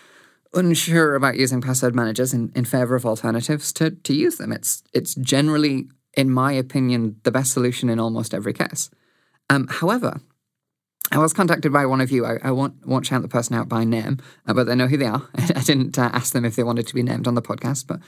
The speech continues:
um, one of the listeners, uh, shouted out over social media and said,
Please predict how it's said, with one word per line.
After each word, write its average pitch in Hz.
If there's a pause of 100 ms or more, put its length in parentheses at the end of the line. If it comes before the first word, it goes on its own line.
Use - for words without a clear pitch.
(360)
um, 131
one 151
of 180
the 175
listeners, 139
uh, 120
shouted 143
out 131 (120)
over 135
social 131
media 113
and 117
said, 120